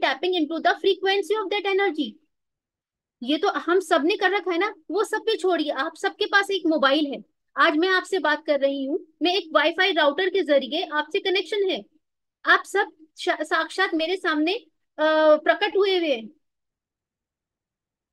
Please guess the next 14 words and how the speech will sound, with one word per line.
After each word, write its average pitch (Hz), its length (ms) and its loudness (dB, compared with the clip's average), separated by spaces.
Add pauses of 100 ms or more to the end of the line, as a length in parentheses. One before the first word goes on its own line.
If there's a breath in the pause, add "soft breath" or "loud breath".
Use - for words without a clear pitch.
(220)
मैं 311 160 0
आपके 415 300 2
सामने 403 300 0
प्रकट 392 320 -4
हुई 359 180 4
हुई 330 100 0
हूँ। 240 240 -6 (1600)
हम, 330 260 2
we 339 280 2
are 330 220 0
tapping 330 360 -2
into 339 320 -2
the 370 200 -2
energy, 311 440 0